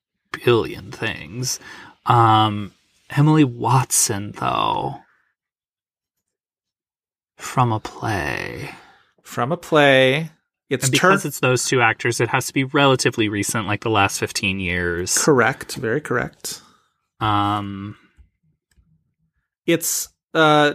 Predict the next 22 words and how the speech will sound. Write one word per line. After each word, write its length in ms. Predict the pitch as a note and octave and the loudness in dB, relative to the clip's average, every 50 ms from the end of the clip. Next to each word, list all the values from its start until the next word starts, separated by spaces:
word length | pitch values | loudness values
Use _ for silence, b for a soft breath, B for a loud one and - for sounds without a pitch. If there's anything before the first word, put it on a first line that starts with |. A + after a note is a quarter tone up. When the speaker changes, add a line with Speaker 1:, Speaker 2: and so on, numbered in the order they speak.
| - | -2
Speaker 2:
turnaround 720 | - - - G#3 A3 G#3+ G3+ F3 D#3+ D3 C#3 C3+ C3+ C3+ C3+ - | -4 2 2 2 4 4 4 4 4 4 4 4 2 0 -4 -8
from 340 | - - D#3+ C#3+ C3+ C#3 | -6 -4 -2 -2 -2 -4
play 440 | B2+ - - - D#3 D3 C#3+ D3 D3+ | -10 -12 -6 0 4 6 6 6 4
to 220 | D3 - - D3 C3+ | 2 0 -4 -6 -6
film 540 | - - D3 C#3+ C#3 C3+ C3 C#3 D3+ C#3+ | -2 0 2 2 2 2 0 -2 -4 -6
was 180 | B2+ C#3 B2 A#2 | -6 -6 -8 -6
very 260 | A#2+ C3 B2 B2 D#3+ | -2 0 0 0 0
quick. 540 | D#3+ - - - B2+ C#3 - - - - _ _ _ _ _ _ _ _ _ _ _ _ _ _ _ _ _ _ _ _ _ _ _ _ _ _ _ _ _ _ _ _ _ - - _ _ _ _ _ _ _ _ _ _ _ _ _ _ _ _ _ _ _ - | -2 -6 -6 -4 -4 -4 -6 -12 -20 -20 _ _ _ _ _ _ _ _ _ _ _ _ _ _ _ _ _ _ _ _ _ _ _ _ _ _ _ _ _ _ _ _ _ -20 -20 _ _ _ _ _ _ _ _ _ _ _ _ _ _ _ _ _ _ _ 0
Speaker 1:
And, 240 | C3 B2+ B2 A#2+ A#2 | 0 0 2 0 2
like, 180 | A2+ A2+ - | 0 0 0
Emily 340 | - C#3 C#3 C#3 B2+ B2+ A#2+ | 0 -2 0 0 2 2 0
Watson 400 | A2 G#2+ G#2 G2+ - - A2 G#2+ | 2 2 0 -2 -2 -4 -8 -6
doesn't 280 | G#2 G#2 G2+ - G2+ - | -6 -6 -6 -6 -8 -10
do 100 | - F#2+ | -10 -6
stage, 540 | - - - - G#2+ F#2+ F2+ F#2 F#2 - - | -4 -4 -2 0 0 0 0 0 -2 -2 -4
so 540 | - - G2+ F#2 F2+ F#2 F#2 F#2 F2+ F2 D#2+ - - - | -4 -2 -2 -2 -2 -4 -4 -6 -8 -10 -12 -14 -8 -2
that's 560 | - G#2 G2+ G2 G2+ - - - - - - | 2 2 4 2 2 0 -4 -6 -6 -6 -8
not, 540 | F2+ F2+ F#2 F2 F2+ F2 F2 F2 - F2+ - _ _ _ _ _ _ _ _ _ - | -10 -10 -8 -8 -6 -6 -6 -6 -6 -10 -14 _ _ _ _ _ _ _ _ _ -4
it's 180 | B2+ B2 - - | -4 -2 0 2
not 220 | C3+ B2 A2+ A2+ | 2 2 2 2
like 180 | A2+ A2 - - | 0 0 0 0
it's, 220 | A2+ G2 - | -4 -4 -4